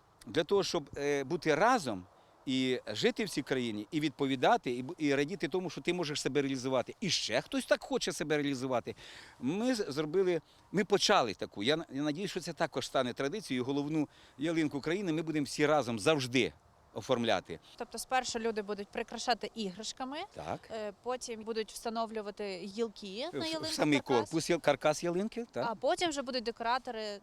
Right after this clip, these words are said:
Speaker 2: довершувати.
Speaker 1: і, і зав-, і завершимо, е, зіркою, е, на, на верхівку.
Speaker 2: Про зимове містечко. Що там буде? Буде ядка з чаєм?
Speaker 1: А, да, буде ядка з чаєм,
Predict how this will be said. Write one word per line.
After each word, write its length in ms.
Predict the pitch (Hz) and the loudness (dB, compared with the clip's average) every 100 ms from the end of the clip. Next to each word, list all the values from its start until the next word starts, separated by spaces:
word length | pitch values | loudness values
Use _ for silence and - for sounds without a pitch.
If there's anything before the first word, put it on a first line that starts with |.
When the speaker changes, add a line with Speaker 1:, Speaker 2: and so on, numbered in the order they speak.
| - - | -16 -6
Speaker 2:
довершувати. 640 | 220 208 - 147 180 - | 0 0 2 -2 -2 -4
Speaker 1:
і, 80 | 147 | -2
і 60 | 143 | 0
зав-, 200 | 131 135 | 0 -2
і 100 | 139 | -4
завершимо, 580 | 113 113 190 - 156 139 120 | -2 0 -2 -2 -2 -4 -4
е, 320 | 110 101 90 | -4 -2 -4
зіркою, 500 | 113 139 120 113 107 - - _ _ | -6 -6 -6 -6 -8 -14 -20 _ _
е, 500 | 101 95 95 95 95 85 | -4 -2 -2 -2 -4 -6
на, 380 | 87 92 90 90 80 | -8 -8 -8 -10 -8
на 120 | 95 | -6
верхівку. 480 | 85 - 80 - 73 - - | -6 -10 -14 -14 -18 -18 -4
Speaker 2:
Про 260 | 254 302 | 2 2
зимове 360 | 277 269 247 254 | 0 -4 -6 -6
містечко. 540 | 240 - 427 - 262 | -6 -4 -6 -4 -6
Що 120 | - | -4
там 160 | 294 285 | -6 -6
буде? 240 | 302 320 | -6 -6
Буде 240 | 240 240 226 | -6 -6 -6
ядка 520 | 214 240 302 - 339 | -2 0 0 -4 -6
з 140 | - | -4
чаєм? 260 | 330 320 320 - - - | -4 -4 -4 -6 -12 2
Speaker 1:
А, 240 | 143 127 | 4 6
да, 100 | 113 | 4
буде 220 | 131 156 147 | 2 2 4
ядка 340 | 156 - 120 | 4 4 0
з 40 | |
чаєм, 720 | - - 95 95 123 220 285 | 0 0 2 4 4 6 4